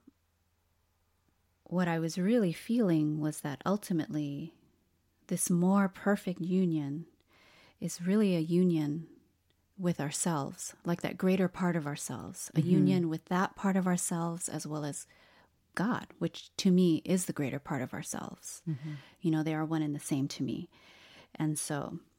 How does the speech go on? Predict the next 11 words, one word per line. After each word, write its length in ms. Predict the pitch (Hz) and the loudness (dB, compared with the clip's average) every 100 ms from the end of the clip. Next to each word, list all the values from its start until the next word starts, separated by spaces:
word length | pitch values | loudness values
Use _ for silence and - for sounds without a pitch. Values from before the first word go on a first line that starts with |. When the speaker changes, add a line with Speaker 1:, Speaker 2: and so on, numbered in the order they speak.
| _ _ _ _ - | _ _ _ _ -4
Speaker 1:
I 60 | 175 | 0
do 160 | 190 | 2
have 360 | 185 190 175 - | 4 4 2 0
new 160 | - 180 | 4 4
appreciation 760 | 185 202 196 320 440 - 139 143 - _ | 6 4 4 4 4 4 0 0 -6 _
for 280 | - - 226 | -10 4 6
<laughs> 20 | |
that 800 | 226 233 226 - 302 294 - - - - - - - | 8 6 6 6 4 4 2 0 -6 -14 -18 -18 -18
phrase. 600 | - - 403 165 139 - | -2 4 6 4 0 -4
So 200 | - 180 | 2 4
Speaker 2:
Yeah, 220 | 254 | 4